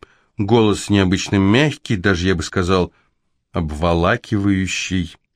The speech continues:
К концу репетиции в студию вошёл человек среднего роста, смазливой наружности, одетый с иголочки. Воротничок приподнят, брюки старомодно отутюжены стрелочкой. Он тихо присел на крайний стул,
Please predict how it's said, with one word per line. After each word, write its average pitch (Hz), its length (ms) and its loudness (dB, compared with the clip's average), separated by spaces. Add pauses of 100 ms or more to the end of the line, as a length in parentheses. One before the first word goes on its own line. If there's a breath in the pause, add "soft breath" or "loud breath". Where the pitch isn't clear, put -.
(1120 soft breath)
К - 60 -10
концу 156 320 0
репетиции 208 600 0
в 156 40 -2
студию 185 440 0
вошёл 160 340 2
человек 156 380 0
среднего 135 500 2
роста, 156 480 2
смазливой 143 520 2
наружности, 151 600 0
одетый 147 520 0
с - 140 -6
иголочки. 113 800 2 (460 loud breath)
Воротничок 104 560 0
приподнят, 175 800 0
брюки 139 500 0
старомодно 127 800 2
отутюжены 120 640 0
стрелочкой. 76 840 -4 (360 loud breath)
Он 185 160 2
тихо 180 280 -2
присел 117 420 0
на 98 120 2
крайний 95 400 2
стул, 180 500 0